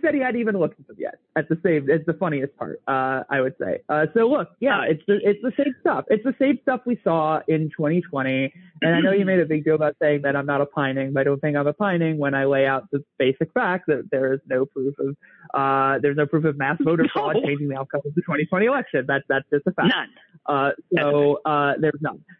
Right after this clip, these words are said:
Speaker 1: Uh, everyone from, you know, county boards of elections to Trump's own A G have said that. So, you know, uh, and I think that, you know, this is, uh, you know, I, I, I, it was interesting for me because as someone who's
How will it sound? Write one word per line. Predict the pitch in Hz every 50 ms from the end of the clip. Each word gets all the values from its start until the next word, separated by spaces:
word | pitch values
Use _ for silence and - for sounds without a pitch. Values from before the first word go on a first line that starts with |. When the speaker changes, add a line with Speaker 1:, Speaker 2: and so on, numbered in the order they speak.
| _ _
Speaker 1:
Uh, | - 147 139 135 135 131
everyone | - 170 165 185 175 180 170 160 156 160 160 -
from, | 175 160 147 147 147 143 143 139
you | 151
know, | 139 135 -
county | - 165 156 160 160
boards | 147 156 151 151 147 143 156
of | 143
elections | 143 139 139 139 - 151 139 135 139 139 _ -
to | 139 127
Trump's | - - 139 135 -
own | - 139 131 127 -
A | 135 135 135
G | 135 135 135 131 127 123 120 123 127 - _ _ -
have | - 147 -
said | - 131 - -
that. | 95 92 - - 175 -
So, | - - 120 120 120 117 - - -
you | 156 151
know, | - - - 151 170 208 -
uh, | - 139 135 135 131 131 131 - -
and | 147 143 139 135 135 135 139 139 139 - 147
I | 147 135 139 139 139 - -
think | 151 143 143 143 -
that, | - 143 143 -
you | - 175
know, | 151 147 147
this | 143 156 156 151 -
is, | 165 156 151 147 151 143 156 - 185 185 175 _ _ _ _ _ _ -
uh, | 156 156 151 151 151 147 147 156 - -
you | - 185
know, | 165 151 151 151 -
I, | 165 156 - 160 160 -
I, | 175 165
I, | 160 156 -
it | 196 202
was | 208 214 202
interesting | 226 254 214 269 220 - 240 220 208
for | - 208
me | 190 190 190 175
because | 156 165 151 - 151 147 143 143 143 - -
as | 147 143 -
someone | 165 165 175
who's | 175 165 160 156